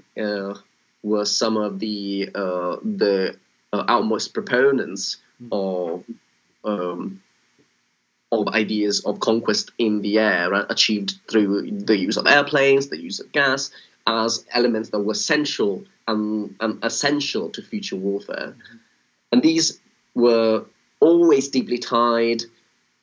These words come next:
Speaker 1: both, you know, in, the, in, in Italy, but also in Britain, in France, in Germany, to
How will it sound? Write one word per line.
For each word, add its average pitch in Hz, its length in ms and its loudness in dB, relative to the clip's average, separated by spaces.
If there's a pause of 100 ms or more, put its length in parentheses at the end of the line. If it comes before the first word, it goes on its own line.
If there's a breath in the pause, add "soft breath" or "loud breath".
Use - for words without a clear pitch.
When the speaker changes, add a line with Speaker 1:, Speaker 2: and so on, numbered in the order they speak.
(280)
Speaker 1:
both, 117 440 2 (240)
you 110 100 -6
know, 104 60 -2
in, 101 300 0
the, 107 540 0
in, - 80 2
in 123 120 6
Italy, 127 320 4
but 113 100 0
also 113 340 4
in 104 220 2
Britain, 117 460 4
in 107 100 -6
France, 120 480 0
in 104 100 -2
Germany, 120 440 2
to 104 400 -2